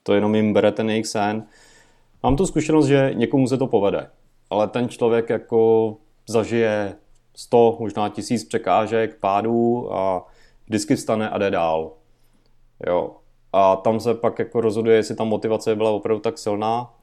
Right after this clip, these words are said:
jestli právě jedna z motivací třeba může být to, že OK, tak mám tu vizi, mám motivaci, mám cíl,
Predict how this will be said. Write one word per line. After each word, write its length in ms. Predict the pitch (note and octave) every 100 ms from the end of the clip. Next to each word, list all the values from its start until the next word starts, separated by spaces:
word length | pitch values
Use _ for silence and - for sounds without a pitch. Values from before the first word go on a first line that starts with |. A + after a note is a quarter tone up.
| -
jestli 380 | F#2 - G2+ G2+ - _ _ _ _ _ _ _
právě 420 | A#2 A2 A2+ A2 - - _ _ _ _ _ _ _
jedna 220 | C3 E3
z 40 | D3
motivací 500 | C#3+ C#3 C#3+ C3+ D3
třeba 200 | C#3+ C3+
může 260 | C3 B2 C#3+
být 340 | A2 A2 -
to, 200 | - A2+
že 480 | G#2 A2+ A2+ A2+ G#2+ -
OK, 180 | - - A2+ B2+
tak 180 | C3 A#2
mám 160 | A2+
tu 100 | C#3
vizi, 520 | A#2+ A2 A#2+ C3 C3+ C3
mám 260 | A2 A2
motivaci, 800 | G#2+ G#2+ - B2 A#2+ - B2 B2 A#2+
mám 280 | A2 A2 G#2+
cíl, 640 | - - A#2+ B2 B2+ C3